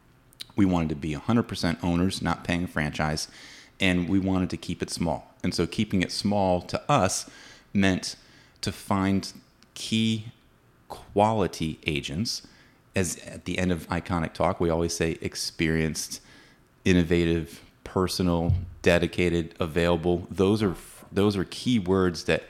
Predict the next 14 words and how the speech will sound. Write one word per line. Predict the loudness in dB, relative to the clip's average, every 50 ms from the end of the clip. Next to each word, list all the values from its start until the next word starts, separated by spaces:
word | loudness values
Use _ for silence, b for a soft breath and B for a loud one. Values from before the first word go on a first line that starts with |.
| -20 -20 -20 -12
have | -6 -6 -4 0 2
always | 2 2 2 2 0
stuck | 0 0 0 0 2 2
out | 0 0 0
in | 0
my | 0 2 2 2
mind | 2 2 0 0 0 -2 -2 -2
that | -2 -2 0
I | 0 -2
want | -2 -2 -2 -4 -2 -2 -2 -2 -4 -4 -8 -10 -10 -12 _
in | -8 -8 -6 -6
an | -6 -2 0
agent. | 0 0 0 -2 -8 -10 B B B B B B B B B B B B 4
And, | 6 6 8 8 6 4 2 0 -2